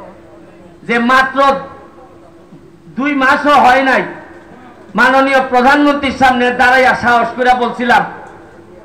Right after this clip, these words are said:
যে, "মাননীয় প্রধানমন্ত্রী, মাননীয় স্পিকার, এমন এক দেশে জন্মাইছি, যে দেশে উদ্যোক্তার চেয়ে দালালের দাম বেশি।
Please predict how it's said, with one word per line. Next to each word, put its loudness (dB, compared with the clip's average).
যে, -2
"মাননীয় 2
প্রধানমন্ত্রী, 0
মাননীয় 4
স্পিকার, 0
এমন -4
এক -8
দেশে 0
জন্মাইছি, 0
যে -2
দেশে 0
উদ্যোক্তার 0
চেয়ে 4
দালালের 2
দাম 2
বেশি। -2